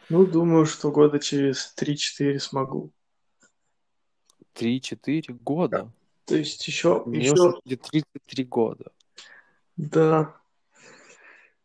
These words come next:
Speaker 2: Охереть.
Speaker 1: Ну, на самом деле, вот, э, если вы себя чувствуете запутанными, не знаете, куда, что, что вообще происходит, то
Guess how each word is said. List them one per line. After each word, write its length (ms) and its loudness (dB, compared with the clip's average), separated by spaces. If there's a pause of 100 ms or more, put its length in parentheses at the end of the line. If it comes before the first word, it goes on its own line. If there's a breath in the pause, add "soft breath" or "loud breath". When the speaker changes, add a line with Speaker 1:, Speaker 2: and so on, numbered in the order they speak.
(120)
Speaker 2:
Охереть. 840 -6 (1160 soft breath)
Speaker 1:
Ну, 80 8
на 120 8
самом 240 6
деле, 240 8
вот, 380 2
э, 160 -2 (760)
если 320 2
вы 140 6
себя 200 4
чувствуете 640 0
запутанными, 720 2
не 140 2
знаете, 440 2
куда, 400 4
что, 440 4
что 200 2
вообще 260 2
происходит, 840 2
то 360 0